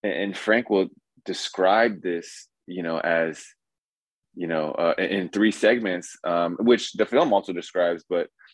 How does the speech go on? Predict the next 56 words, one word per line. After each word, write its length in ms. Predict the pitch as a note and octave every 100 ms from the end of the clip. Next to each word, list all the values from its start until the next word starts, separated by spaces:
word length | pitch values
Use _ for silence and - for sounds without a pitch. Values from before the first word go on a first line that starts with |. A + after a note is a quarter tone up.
| _
to 100 | -
understand 420 | C#3+ D#3 D3+ A#2
doubt, 320 | - G2 D3 -
you 140 | A2
have 80 | C3+
to 80 | -
go 80 | F#2+
all 220 | E2+ G#2+
the 60 |
way 80 | F#2+
back. 260 | D#2 D#2 - _ _ _ _ _
You 60 | F#2+
have 40 |
to 40 |
go 100 | -
all 200 | F2 G2+
the 80 | A2
way 60 | G#2
back 320 | G2 F#2+ F#2+ - _
to 120 | -
understand 520 | F#2+ F#2 - F2 E2+
the, 120 | D2+ -
my, 220 | D2+ F2 E2+
my 220 | E2 E2+
upbringing, 540 | - - F#2 F2 E2
my, 120 | D#2+ C#2+ D2+ -
all 260 | F2 F2+
of 60 | D2+
that. 240 | C#2 G#1+
And, 160 | E2 -
and 160 | F#2
then 160 | G#2 A2
you 80 | A2
have 200 | A2+ G2+
the 80 | F#2+
moment, 400 | F#2 F#2 F#2 - - - - - _ _ _ _ _ _
and 100 | A2+
then 140 | C3 C#3+
you 80 | C#3+
have 160 | C#3
to 60 | C3
move 280 | A2 B2 A2+
into 240 | A#2 B2
the 80 | G2+
future 400 | - C3 - F2+
ten 220 | - G#2
years 220 | G#2 F2
later 420 | E2 A#2 A#2 D#2+ - _ _ _ _ _ _ _ -
to 100 | -
understand, 560 | G#2+ G2+ - G2 G2 F#2
like, 240 | E2+ E2 _ _ _ _ _ _ -
okay, 400 | A2 - F2 F2
what 300 | - D#2+ A#2
does 120 | A#2+ G2+
that 160 | G2
moment 400 | F#2+ G2+ G2 F#2